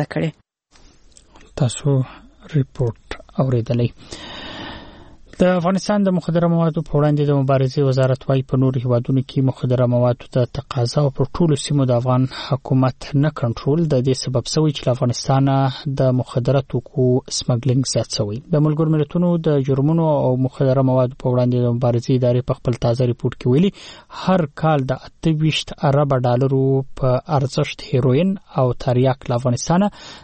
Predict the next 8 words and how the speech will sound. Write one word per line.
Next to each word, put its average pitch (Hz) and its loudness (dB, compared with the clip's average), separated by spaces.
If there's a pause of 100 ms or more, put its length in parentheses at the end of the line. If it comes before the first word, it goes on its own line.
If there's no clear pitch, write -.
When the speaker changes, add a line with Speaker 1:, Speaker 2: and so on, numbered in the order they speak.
(240)
Speaker 2:
د 147 4 (120)
بالکان 139 0
حوزې، 123 0
یعنې 127 0
بالکان 127 0
هیوادونو 123 2 (380)
له 127 4 (240)
ترکیې، 139 0